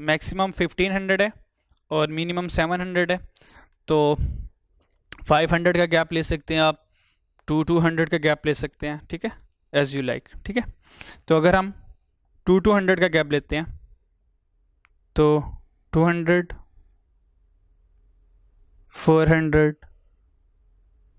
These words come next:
सिक्स हंड्रेड, एट हंड्रेड, वन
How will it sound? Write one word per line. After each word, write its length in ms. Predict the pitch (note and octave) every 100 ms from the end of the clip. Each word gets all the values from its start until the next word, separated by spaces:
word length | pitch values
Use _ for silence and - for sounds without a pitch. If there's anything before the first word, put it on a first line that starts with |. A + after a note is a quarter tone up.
| -
सिक्स 420 | - - D3 -
हंड्रेड, 500 | D#3+ D#3 D3+ D3 C#3+ - - _ - _ _ _ _ _ _ _ _ _ _ _ _ - _
एट 460 | D#3 D3 D3+ - - - - - - - -
हंड्रेड, 540 | D#3+ D3+ D3 D3 D3+ - - _ _ _ _ _ _ _ _ _ -
वन 320 | D3+ D#3+ E3